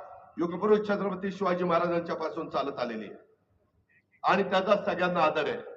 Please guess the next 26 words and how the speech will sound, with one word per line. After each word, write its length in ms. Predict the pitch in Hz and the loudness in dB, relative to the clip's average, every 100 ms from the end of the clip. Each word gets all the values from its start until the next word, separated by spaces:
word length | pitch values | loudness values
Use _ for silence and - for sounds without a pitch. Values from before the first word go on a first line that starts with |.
| - - _ 165 | -18 -20 _ 2
त्याबद्दल 480 | 165 165 165 165 | 4 4 4 2
पण 120 | 170 160 | 4 0
मला 200 | 156 156 | 2 0
काही 240 | 151 147 123 - - - - - | 0 0 -2 -10 -16 -20 -10 0
टीका 220 | 170 170 | 2 2
टिप्पणी 320 | 165 147 139 | 2 -4 -6
करण्याचं 440 | 143 127 123 123 | -4 -4 -4 -6
कारण 320 | 110 113 104 104 | -4 -4 -4 -8
नाही. 180 | 95 - - _ _ _ _ _ - | -12 -16 -20 _ _ _ _ _ 0
पण 300 | 160 165 156 - - - - _ - | 4 4 4 -2 -10 -14 -20 _ -4
हे 140 | 135 180 | 0 2
जे 140 | 180 | 0
काही 260 | 180 170 165 | 0 0 0
चाललेलं 500 | 151 120 113 117 101 | 0 0 0 -2 -4
आहे, 120 | 101 - - _ _ _ _ | -6 -14 -20 _ _ _ _
फलटणकर 720 | 147 170 175 226 214 214 202 175 | -4 -2 -2 0 0 2 0 0
एवढे 280 | 175 220 | -2 -2
दुधखोळे 480 | 247 170 170 151 123 | -2 -4 -6 -4 -4
आहेत 160 | 147 - - - _ _ _ _ _ - | -4 -8 -16 -20 _ _ _ _ _ -12
की 60 | |
त्यांना 340 | 151 156 156 170 | -4 -4 -4 -4
हे 240 | 151 - | -6 -8
समजत 420 | 147 139 156 - | -10 -8 -8 -8
नाही. 200 | 156 151 - - _ - | -8 -10 -14 -20 _ -12
सगळं 280 | 156 202 226 220 | -10 -4 -4 -4
समजतं, 560 | 135 123 110 - - | -8 -10 -12 -14 -16